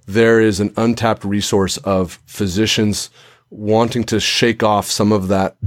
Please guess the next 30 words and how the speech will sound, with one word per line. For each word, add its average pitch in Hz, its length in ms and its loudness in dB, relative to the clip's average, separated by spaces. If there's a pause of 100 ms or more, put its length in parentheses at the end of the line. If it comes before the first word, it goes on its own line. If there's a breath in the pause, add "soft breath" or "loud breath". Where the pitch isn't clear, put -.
like 101 200 -6
I 101 40 2
said 113 220 0
at 98 80 -6
the 98 60 -10
beginning, 104 320 0
some 117 160 0
of - 20 4
that 117 140 0
malaise 98 520 2
around 107 320 2
our 113 120 2
profession 120 680 0 (360 loud breath)
and 101 120 -2
get 113 200 0
back 110 200 2
to 101 80 -6
saying, 95 280 0
"This 104 320 -4
is 127 120 0
why 104 240 4
our 98 120 2
profession's 95 520 -2
great. 98 380 0
I 101 80 2
wanna 110 240 2
share 104 360 0
it 101 80 2
with 92 220 -4
you." 90 300 -2